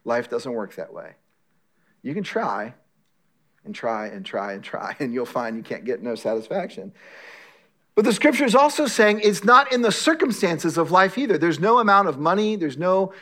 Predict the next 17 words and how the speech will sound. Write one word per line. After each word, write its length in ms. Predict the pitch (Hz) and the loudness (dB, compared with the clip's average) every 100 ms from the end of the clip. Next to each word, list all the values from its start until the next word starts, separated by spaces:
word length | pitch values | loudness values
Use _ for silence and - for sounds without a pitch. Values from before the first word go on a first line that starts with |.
| - | -8
you 80 | 170 | 0
know, 160 | 147 | 0
quality 540 | 135 - 170 196 170 180 | 0 4 4 4 2 -2
of 100 | 151 | -2
your 140 | 147 | -2
marriage. 540 | 143 156 175 180 165 - | -2 -2 0 -4 -6 -6
There, 140 | 135 | -6
there's 260 | - 143 139 | -6 -8 -2
no 120 | 160 | -2
number 320 | 165 165 160 | -2 -2 -2
of 80 | 156 | -4
kids 260 | 165 160 | -4 -4
or 80 | 143 | -4
grandkids. 720 | 117 147 165 151 165 160 147 - - - | -6 -4 -6 -4 -4 -4 -8 -16 -18 -8
There, 140 | 143 | -6
there's 260 | 147 147 143 | -2 -2 0
no, 400 | 165 170 160 | 0 2 0